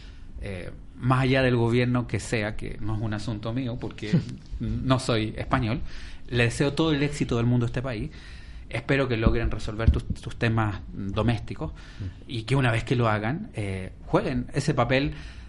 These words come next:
Speaker 1: de, de alguna manera, de acercar a Europa y América Latina, que me parece que es muy importante. Y lo último, decirte, el tema, en, en, y lo mismo del, del, del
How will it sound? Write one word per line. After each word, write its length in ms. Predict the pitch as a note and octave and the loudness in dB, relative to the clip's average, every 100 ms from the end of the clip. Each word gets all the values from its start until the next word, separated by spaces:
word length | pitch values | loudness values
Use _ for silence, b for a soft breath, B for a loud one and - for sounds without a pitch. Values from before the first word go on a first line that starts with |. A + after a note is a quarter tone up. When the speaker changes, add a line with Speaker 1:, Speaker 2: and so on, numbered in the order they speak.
| B | B
Speaker 1:
de, 680 | A#2+ A#2+ C#3 D3+ D3+ - - A#2+ B2+ - - | 0 4 6 6 4 0 -6 -10 -10 -8 -2
de 60 | |
alguna 240 | A#2 C3 B2 | 2 4 6
manera, 320 | A#2+ C#3 C3 | 4 4 4
de 60 | |
acercar 440 | B2 B2 G#2+ E3 D#3 | 4 0 2 4 6
a 40 | |
Europa 520 | B2+ C3 C#3 C3 D3+ - | 6 4 4 0 -4 -4
y 80 | B2 | -2
América 320 | A#2 A#2 A2+ | 0 0 -2
Latina, 300 | A2 B2+ C3 | -2 -2 -2
que 100 | A#2 | 0
me 80 | A2+ | 0
parece 300 | G#2+ A2+ C3 | 0 -2 -2
que 220 | A#2+ A2+ - | -2 -2 -2
es 100 | A#2 | 2
muy 180 | B2 B2+ | 4 4
importante. 580 | A#2+ B2+ - D#3 C#3+ - B B B B B | 4 0 0 0 -2 -6 B B B B B
Y 120 | - B2+ | -2 2
lo 80 | |
último, 300 | C3+ D#3 D#3 | 4 4 2
decirte, 480 | C3 D3 - D3 - - | 2 0 -4 -8 -8 -12
el 200 | A#2+ A2+ | -14 -6
tema, 480 | - E3+ D3 C#3 - - - - | 4 4 4 0 -4 -10 -14 -12
en, 200 | A2 A2 - - | -12 -12 -10 -8
en, 200 | G#2 A#2+ - - - - - | -8 -8 -12 -16 -18 -18 -12
y 80 | A2 | 0
lo 120 | A2+ | 4
mismo 240 | C3 A#2 G#2+ | 4 6 4
del, 280 | G#2 G2+ G2 | 2 -4 -6
del, 200 | G#2 - - | -8 -8 -6
del 380 | A2 G2+ F#2+ - | -4 -4 -4 -8